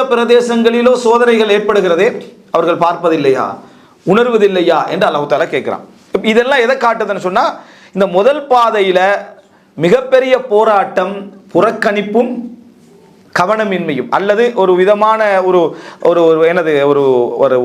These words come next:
கூர்மையின்மையும், ஒரு கஃப்லத்தோட இருக்கக்கூடிய அந்த தன்மையும் என்று அர்த்தம். இதை நம்ம என்றைக்காவது நமது பயணத்துல, இறைவனை நோக்கி அந்த பயணத்துல நம்ம உணர்ந்திருக்கிறோமா? அப்படி உணரல. நம்ம என்ன செஞ்சிடறான்டா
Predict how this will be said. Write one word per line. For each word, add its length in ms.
கூர்மையின்மையும், 760
ஒரு 100
கஃப்லத்தோட 560
இருக்கக்கூடிய 540
அந்த 200
தன்மையும் 400
என்று 160
அர்த்தம். 300
இதை 100
நம்ம 180
என்றைக்காவது 720
நமது 300
பயணத்துல, 520
இறைவனை 320
நோக்கி 300
அந்த 200
பயணத்துல 460
நம்ம 180
உணர்ந்திருக்கிறோமா? 680
அப்படி 200
உணரல. 360
நம்ம 140
என்ன 220
செஞ்சிடறான்டா 580